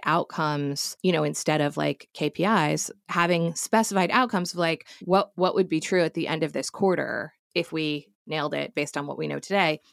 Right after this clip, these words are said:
I think is a really helpful guardrail to, to keep us sort of safe. The other thing that that does bring up for me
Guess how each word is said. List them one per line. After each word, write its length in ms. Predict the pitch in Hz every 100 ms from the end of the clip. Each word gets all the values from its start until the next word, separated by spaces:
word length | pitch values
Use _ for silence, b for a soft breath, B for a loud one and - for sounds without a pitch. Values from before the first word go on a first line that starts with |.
| _
I 20 | 156
think 140 | 165
is 140 | 151
a 60 | 156
really 280 | 147 196 180
helpful 680 | - 151 - 143 143 143 - _ _ _
guardrail 680 | - 190 233 165 135 139 156 -
to, 160 | 156 143 _ -
to 100 | 151
keep 280 | - 160
us 180 | 143 135
sort 340 | - - 151 135
of 80 |
safe. 340 | - 247 175 - B B B B B B -
The 140 | 254 -
other 260 | 277 349
thing 480 | 359 233 202 190 185 - _ _ -
that 160 | 196
that 160 | 175 170
does 240 | 190 180
bring 220 | - 156
up 140 | 175 -
for 120 | 160
me 360 | 160 151 151